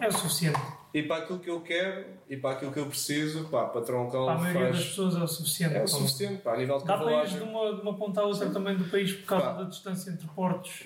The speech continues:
Speaker 2: Yeah.
Speaker 1: Estar contemplada agora, já
Speaker 2: Sim,
Speaker 1: com a
Speaker 2: sim,
Speaker 1: nova
Speaker 2: sim,
Speaker 1: carta,
Speaker 2: sim.
Speaker 1: portanto
Speaker 2: Depois a nível de cavalagem também estás à vontade, não tens limite de
Speaker 1: Não tens
Speaker 2: cavalagem.
Speaker 1: limitação.
Speaker 2: Ah, a nível de dimensões de barco também estás à vontade. Pronto, epá, e resolvi apostar mais neste tipo de formações.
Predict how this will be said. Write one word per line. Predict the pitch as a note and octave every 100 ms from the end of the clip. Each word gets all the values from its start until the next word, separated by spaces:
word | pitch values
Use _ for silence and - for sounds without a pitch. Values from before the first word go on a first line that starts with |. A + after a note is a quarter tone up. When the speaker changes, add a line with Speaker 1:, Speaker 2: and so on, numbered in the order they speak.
| -
Speaker 2:
Yeah. | C#3 D3+ -
Speaker 1:
Estar | - F3+ E3+
contemplada | F3 D3+ G#3+ E3 G3 G#3 F3
agora, | E3 G3 F#3+
já | D#3+
Speaker 2:
Sim, | F3+
Speaker 1:
com | G3+
a |
Speaker 2:
sim, | E3
Speaker 1:
nova | D#3 D#3+
Speaker 2:
sim, | F#3+
Speaker 1:
carta, | G3+
Speaker 2:
sim. | F#3
Speaker 1:
portanto | D#3+ D#3+
Speaker 2:
Depois | D3+ D#3
a | D#3
nível | E3 D#3+
de | -
cavalagem | D#3 D#3+ D#3+ D3 C#3
também | D3 D3
estás | D3+ C#3+ C#3
à |
vontade, | C#3 C3+ D3+ D#3 D3 -
não | B2
tens | B2+ B2
limite | B2 B2 -
de |
Speaker 1:
Não | A#2+
tens | A#2+
Speaker 2:
cavalagem. | C3 - -
Speaker 1:
limitação. | C#3 E3 - E2 - - - - - -
Speaker 2:
Ah, | B2+ C3 C3+ B2+ C#3
a |
nível | C#3+ D3+ D3 C#3+ C#3+
de | C#3+ D3 C#3+ C#3
dimensões | C#3 C#3 C#3 C#3+
de | C3
barco | C#3+ C#3 C3
também | C3+
estás | C3+ C3
à | B2+
vontade. | B2 B2 C#3+ D3+ D3+ D#3 - _ _ - - - _ -
Pronto, | G#3+ G3
epá, | - B2+
e | C#3
resolvi | C#3+ D#3 E3 F3
apostar | E3+ F3+
mais | E3+ E3
neste | E3+ -
tipo | F#3+
de | -
formações. | F3+ F3 E3+ E3+